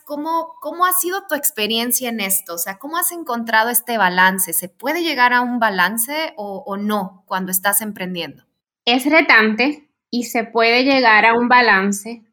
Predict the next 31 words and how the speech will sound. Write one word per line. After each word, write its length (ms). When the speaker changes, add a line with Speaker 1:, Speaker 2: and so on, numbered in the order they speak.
Speaker 2:
si 320
cuentas 540
con 160
el 140
apoyo 420
de 200
un 140
equipo 380
de 160
trabajo 680
que 140
no 220
necesariamente 920
es 80
el 120
equipo 400
de 100
trabajo 480
de 140
la 80
empresa. 720
Es 180
el 100
equipo 300
de 140
trabajo 400
que 120
tienes 540
en 240
tu 140
casa, 560